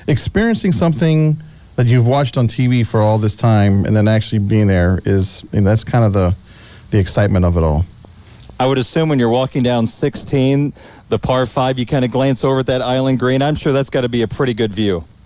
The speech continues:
Speaker 1: Yeah, it's unbelievable. Beautiful, beautiful.
Speaker 2: All right, so that's on the list of things to,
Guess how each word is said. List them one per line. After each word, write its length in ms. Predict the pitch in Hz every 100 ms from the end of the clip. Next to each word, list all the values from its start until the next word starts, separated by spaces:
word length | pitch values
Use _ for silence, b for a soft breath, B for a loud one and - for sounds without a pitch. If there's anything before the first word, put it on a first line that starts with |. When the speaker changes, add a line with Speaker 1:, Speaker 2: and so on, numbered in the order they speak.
| - - B B B - -
Speaker 1:
Yeah, 240 | 107 101 95
it's 100 | -
unbelievable. 600 | 117 110 107 104 90 82 - -
Beautiful, 380 | 113 117 98 107
beautiful. 460 | 104 95 92 87 90 - - - - - B B B -
Speaker 2:
All 80 |
right, 160 | 175 180
so 180 | - 123
that's 280 | 120 143 -
on 80 | 127
the 60 |
list 280 | 123 131 -
of 80 | 110
things 360 | 139 127 120 -
to, 220 | 117